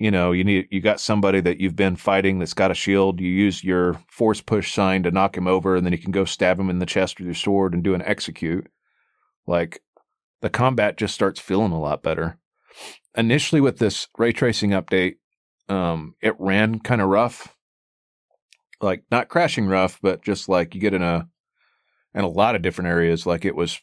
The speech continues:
really stressing even really powerful machines.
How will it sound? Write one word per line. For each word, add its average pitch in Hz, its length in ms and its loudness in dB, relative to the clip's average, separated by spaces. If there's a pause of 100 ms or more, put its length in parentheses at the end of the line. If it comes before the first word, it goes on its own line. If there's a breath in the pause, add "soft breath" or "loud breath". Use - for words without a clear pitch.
(160)
really 95 300 0
stressing 87 500 -2
even 82 240 0
really 87 320 0
powerful 82 380 -2
machines. 85 600 -6